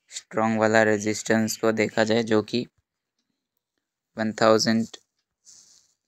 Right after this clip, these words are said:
वन हंड्रेड फ़ोर्टी सिक्स पॉइंट नाइंटी फ़ाइव पे देखने को मिल रहा है। व्यू करें गाइस अगर इसका अभी के टाइम पे स्ट्रॉन्ग वाला सपोर्ट को,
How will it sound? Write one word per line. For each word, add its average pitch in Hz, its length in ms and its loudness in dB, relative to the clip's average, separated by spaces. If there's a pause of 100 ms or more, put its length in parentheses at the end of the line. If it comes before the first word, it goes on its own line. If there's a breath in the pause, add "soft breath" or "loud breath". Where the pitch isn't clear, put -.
(180)
वन 107 200 -2
हंड्रेड 107 300 -2
फ़ोर्टी 104 380 -2
सिक्स - 360 -6
पॉइंट 113 220 -8
नाइंटी 107 280 -2
फ़ाइव 104 240 2 (220)
पे 104 140 -10 (580)
देखने 104 360 -6
को 107 120 -2
मिल 107 160 -2
रहा - 120 -4
है। - 120 -8 (1700)
व्यू 117 220 0
करें 117 300 6
गाइस 117 180 6
अगर 113 220 4
इसका 110 300 4
अभी 107 180 2
के - 120 -2
टाइम 107 240 2
पे 110 140 2
स्ट्रॉन्ग 107 440 0
वाला 104 200 4
सपोर्ट 107 460 -4
को, 135 200 -8